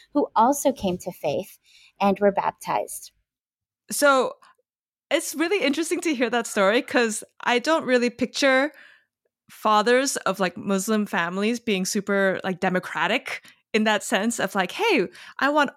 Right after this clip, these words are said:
Speaker 2: everybody to kind of come up with different options, and we're gonna all consider it together as a family." So is that, like, normal in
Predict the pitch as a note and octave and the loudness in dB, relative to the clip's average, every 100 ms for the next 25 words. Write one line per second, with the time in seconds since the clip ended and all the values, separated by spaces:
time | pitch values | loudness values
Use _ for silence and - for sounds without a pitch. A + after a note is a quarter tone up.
0 | _ - C4+ D4+ F4 E4 D#4+ D#4+ - C4+ | _ -2 0 2 2 2 2 2 0 2
1 | A#3+ A3 - - A#3+ C4+ C4 B3+ B3+ C4+ | 2 2 -2 -2 0 0 0 0 2 0
2 | D#4 - G#3 - A#3+ A3 G#3+ F#3 F3 F#3+ | 0 0 -2 -2 -2 -2 -2 -4 -2 -2
3 | G#3 - G#3 A3 A3+ B3 B3+ - - - | -4 -2 2 2 4 0 -6 -14 -6 -2
4 | A3 B3 A3+ G#3+ - B3 - G3+ G#3+ G3+ | 0 2 2 2 0 -4 0 0 2 0
5 | - F3+ F3 F3 - F#3 - F3+ F3 D3 | 0 0 0 -2 -4 -6 0 0 0 -2
6 | E3+ A#3 - F#4 A4 C5+ B4 - - G#3+ | -2 -2 0 0 2 2 0 -8 -2 0
7 | F#3 G3 A3+ C4+ D4 D#4+ - A#3+ A#3+ B3 | 4 2 2 2 0 -4 0 2 4 2